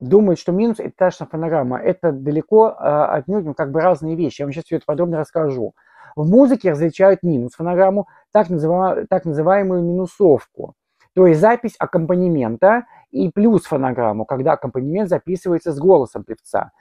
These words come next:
Да, то есть минус — это просто мелодия, а плюс — это уже полностью, ну, грубо говоря, там, компакт-диск, э,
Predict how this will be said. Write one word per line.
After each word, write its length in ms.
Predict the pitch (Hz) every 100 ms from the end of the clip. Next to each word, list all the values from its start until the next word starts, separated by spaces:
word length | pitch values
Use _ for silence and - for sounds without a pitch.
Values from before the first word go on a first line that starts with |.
| - -
Да, 160 | 220
то 100 | 220
есть 100 | 165
минус — 220 | 202 175 -
это 180 | - -
просто 280 | 196 175 175
мелодия, 640 | 175 147 120 143 170 247 247 _ _ - -
а 200 | 151 147
плюс — 340 | 170 214 269 -
это 200 | 170 160
уже 220 | 147 147 -
полностью, 800 | 202 240 220 - - 185 165 160
ну, 180 | 226
грубо 240 | 190 190 175
говоря, 320 | 156 160 180
там, 300 | 147 131 120 _ _ _
компакт-диск, 760 | 170 147 165 151 180 254 -
э, 40 | -